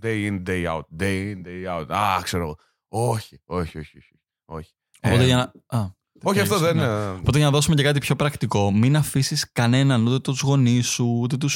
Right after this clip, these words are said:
Speaker 2: φίλους σου, ούτε τα στερεότυπα που υπάρχουν στην κοινωνία μας, να ορίσει τη δική σου επιτυχία. Απλά να ρωτήσεις τον εαυτό σου, «Τι πραγματικά θα κάνει εμένα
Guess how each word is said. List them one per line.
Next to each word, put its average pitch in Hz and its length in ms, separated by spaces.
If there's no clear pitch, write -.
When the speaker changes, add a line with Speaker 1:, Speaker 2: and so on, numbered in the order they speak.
Speaker 2:
φίλους 127 380
σου, - 160
ούτε 123 240
τα 139 120
στερεότυπα 123 720
που 113 100
υπάρχουν 110 440
στην 104 160
κοινωνία 104 440
μας, 110 160
να 110 120
ορίσει 110 380
τη 156 80
δική 117 320
σου 147 120
επιτυχία. 123 600
Απλά 147 320
να 170 100
ρωτήσεις 160 300
τον 135 160
εαυτό 131 340
σου, 107 240
«Τι 165 160
πραγματικά 143 640
θα 143 120
κάνει 143 260
εμένα 135 760